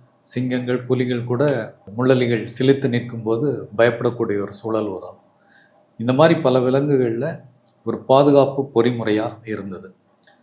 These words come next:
So, விலங்குகளிலிருந்து அந்த எவல்யூஷன்ல அது ஒரு தொடர்ச்சியா இருக்கு. But மனிதர்களுக்கெல்லாம் அது தேவை, தேவையில்லை என்ற போதும்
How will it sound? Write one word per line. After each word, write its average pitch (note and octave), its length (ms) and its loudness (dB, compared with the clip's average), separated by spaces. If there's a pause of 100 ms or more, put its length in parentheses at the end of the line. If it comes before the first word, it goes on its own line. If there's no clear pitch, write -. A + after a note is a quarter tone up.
So, - 180 -10 (880)
விலங்குகளிலிருந்து C#3+ 920 4
அந்த B2+ 180 -2
எவல்யூஷன்ல C#3 840 0 (100)
அது A#2 200 -2
ஒரு A#2 220 -2
தொடர்ச்சியா A#2+ 380 4
இருக்கு. A2 380 -2 (380)
But C3 120 -4
மனிதர்களுக்கெல்லாம் C#3 720 4
அது C3 140 0
தேவை, C3+ 300 6 (360)
தேவையில்லை C3+ 460 8
என்ற A#2 200 0
போதும் A#2 380 -4